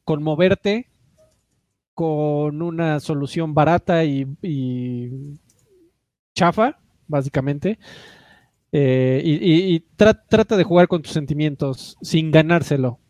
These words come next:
Entonces, dices, "Ay, no mames". Y el personaje final, pues, es el enemigo principal del juego, que es J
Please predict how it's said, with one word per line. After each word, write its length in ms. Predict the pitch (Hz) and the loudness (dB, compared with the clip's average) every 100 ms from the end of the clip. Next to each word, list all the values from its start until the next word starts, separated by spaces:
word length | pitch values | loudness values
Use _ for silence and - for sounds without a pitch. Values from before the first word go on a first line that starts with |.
| - | -10
Entonces, 800 | 143 185 180 185 185 - - - _ _ _ _ _ _ _ _ _ _ - | -6 -4 -2 0 -2 -2 -12 -18 _ _ _ _ _ _ _ _ _ _ 0
dices, 260 | 185 208 277 | 2 4 6
"Ay, 180 | 190 | 6
no 160 | 165 160 | 6 2
mames". 420 | 123 110 - - - | -2 -8 -14 -20 -4
Y 520 | 185 175 175 175 175 - - - - | 0 4 4 2 0 -6 -20 -12 4
el 280 | 185 180 170 | 8 8 6
personaje 440 | 208 220 240 240 | 0 0 0 0
final, 260 | 202 226 233 | 2 2 2
pues, 200 | 226 214 | -2 -2
es 340 | 185 - - _ 440 | -4 -8 -18 _ 0
el 200 | 156 139 | 4 4
enemigo 560 | 139 147 185 160 170 | 2 0 2 2 2
principal 560 | 214 147 127 - 147 147 | -2 -6 -4 0 2 4
del 200 | 151 143 | 4 2
juego, 300 | - 175 170 | 0 -2 -2
que 100 | 165 | -4
es 120 | 139 | -4
J 140 | 147 | -2